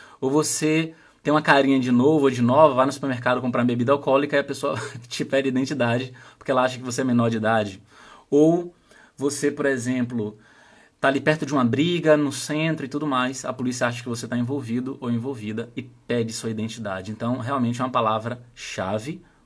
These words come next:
muito importante no dia a dia. Eu mesmo já perdi minha identidade aqui na Alemanha e precisei ir no setor estrangeiro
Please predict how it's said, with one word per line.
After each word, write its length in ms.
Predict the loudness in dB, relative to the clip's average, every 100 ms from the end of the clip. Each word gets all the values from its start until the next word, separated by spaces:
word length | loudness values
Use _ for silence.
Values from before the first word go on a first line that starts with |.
| -4
muito 260 | -2 -2 -4
importante 600 | -6 -6 -2 -2 -2 -8
no 100 | -4
dia 160 | -4
a 40 | -4
dia. 300 | -6 -10 -12 -20 -20 _ _
Eu 140 | 4 6
mesmo 280 | 6 4 0
já 100 | -2
perdi 280 | -2 -2
minha 80 | -2
identidade 640 | 0 -4 0 0 0 -2 -6
aqui 420 | -6 -6 -8 -4
na 80 | -2
Alemanha 500 | -2 0 0 -2 -6 -16 _ -12
e 60 |
precisei 380 | -10 -8 -2 0
ir 20 |
no 60 | 0
setor 280 | -2 -6 -8
estrangeiro 600 | -8 -8 -6 -6 -6